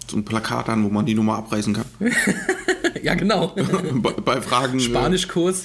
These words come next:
Speaker 2: hier.
Speaker 1: Genau, bei Fragen ruft mich an.
Speaker 2: Wobei Spanisch war sicherlich nicht die Amtssprache in der D D R. Aber, äh, nichtsdestotrotz, weil wir gerade über Tuchel geredet haben, ich bin ja, ich glaub, das habe ich auch offen schon einige Folgen gesagt, kein großer Fan, äh, von, von seiner Art einfach, ne? Ein Trainer ist ja ein guter,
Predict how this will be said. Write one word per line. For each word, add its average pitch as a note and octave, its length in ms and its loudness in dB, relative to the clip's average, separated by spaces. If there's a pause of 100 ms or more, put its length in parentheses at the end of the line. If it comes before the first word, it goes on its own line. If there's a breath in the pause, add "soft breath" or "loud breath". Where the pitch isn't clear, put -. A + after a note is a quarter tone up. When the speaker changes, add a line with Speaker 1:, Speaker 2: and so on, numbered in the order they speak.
Speaker 2:
hier. D3 240 2 (120)
Speaker 1:
Genau, B2+ 360 2
bei A#2+ 160 2
Fragen B2 360 0
ruft B2 200 0
mich A2 160 2
an. A2+ 140 -2 (840 loud breath)
Speaker 2:
Wobei G#2 220 2
Spanisch G2 480 -2
war G2 280 -2
sicherlich A2+ 320 0
nicht G#2 140 -4
die - 100 -2
Amtssprache G#2+ 500 -2
in G#2 40 0
der G2+ 100 0
D G2+ 80 0
D F#2+ 80 2
R. G2 140 -2 (440 loud breath)
Aber, A2+ 200 0
äh, G#2+ 360 0
nichtsdestotrotz, A#2 800 0
weil A2+ 120 0
wir A2 60 0
gerade A2 140 2
über G#2+ 140 2
Tuchel B2 240 -2
geredet A2 340 0
haben, G2+ 180 2
ich G2+ 140 -8
bin B2 140 0
ja, A#2+ 400 0
ich - 60 -12
glaub, A2+ 120 -2
das A2+ 140 0
habe A2 100 0
ich A2+ 60 2
auch A2+ 160 -4
offen A#2+ 160 0
schon A2+ 160 0
einige A2+ 260 0
Folgen A2 280 0
gesagt, G#2+ 340 0
kein A2 160 2
großer A2 240 0
Fan, E3+ 240 0 (640 loud breath)
äh, A#2+ 260 2
von, A2+ 240 -2
von A#2 140 0
seiner A2+ 220 2
Art G#2 180 0
einfach, - 360 -4
ne? A#2 120 2
Ein A2+ 100 -2
Trainer A2+ 240 0
ist G#2+ 80 -2
ja A2+ 60 0
ein G2+ 80 0
guter, B2 260 0